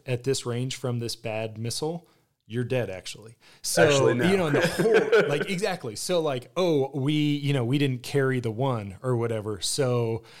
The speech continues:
Speaker 1: you know, now you have to leave X number of miles farther," or, you know, so, like, some of it is, like, an entire tactical change. Like,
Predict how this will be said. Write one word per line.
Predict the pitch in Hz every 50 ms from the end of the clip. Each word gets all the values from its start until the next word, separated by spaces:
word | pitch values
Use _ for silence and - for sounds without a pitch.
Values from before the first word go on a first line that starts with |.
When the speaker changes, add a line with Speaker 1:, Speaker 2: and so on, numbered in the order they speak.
| - - _
Speaker 1:
you | - 131 151
know, | 147 139 120
now | 113 120 127 135 147 143 139
you | 143 151 147
have | 135 147 139 -
to | 139 117
leave | 113 131 156 160 151 135 131 117 - -
X | 147 143 - - -
number | 143 131 123 123 123
of | 120
miles | 120 117 110 101 98 -
farther," | - - 104 107 104 98 95 95 - -
or, | - 127 120 117 110 104 98 _ - _ - - - -
you | 139 156
know, | 143 113 107
so, | - - 151
like, | 139 120 110 -
some | - - 175 190 214
of | 196 135
it | 127 120 - 147
is, | 131 120 -
like, | 110 104 -
an | - 107 104
entire | 104 101 - - - - 139 131 110
tactical | 101 - - 120 110 - - 110 - 107
change. | - - - - 110 101 - - _ -
Like, | 110 95 92 -